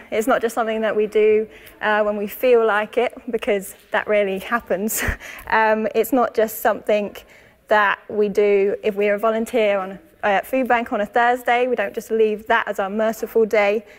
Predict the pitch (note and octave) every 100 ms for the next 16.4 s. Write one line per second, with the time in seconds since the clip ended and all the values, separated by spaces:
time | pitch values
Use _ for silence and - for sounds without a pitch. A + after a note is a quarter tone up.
0 | - _ _ - G#3 A3+ B3+ B3+ - A#3+
1 | A#3 A3+ G#3 F#3+ - - B3+ B3+ A3 G#3+
2 | G#3 G#3 G#3 - F3 F#3+ - G#3+ G3 -
3 | - A3 A3 G3 - F#3 F#3+ - A3+ A#3
4 | G#3+ G#3 G3 - - - - - - C6+
5 | G3 G3+ G3+ G#3+ G#3+ G#3 G3+ G3+ F#3+ -
6 | - C#4 - G#3+ F#3 G3 G#3 A3 A#3 G#3
7 | - A3 G#3+ F3+ E3 F#3 - - G3 -
8 | - - A3 - G3 A#3 A3 A3 G#3 -
9 | G3 F#3 F3+ G3+ G3+ F#3+ G#3+ G#3+ G#3+ F#3+
10 | - - - F3 - - - - - -
11 | - - - - - - - - A#3+ B3
12 | B3+ C#4 C#4 B3+ A3+ G#3+ - A#3 - C4
13 | B3 A3+ G#3+ A3+ A#3 A3+ A#3 A3+ A#3 A3+
14 | A#3 G#3 F#3+ A3+ A3+ G#3 G3+ - G3 G3
15 | G3 F#3+ - - G3+ - A3+ G#3+ G#3+ F#3+
16 | - G#3 G3 G3+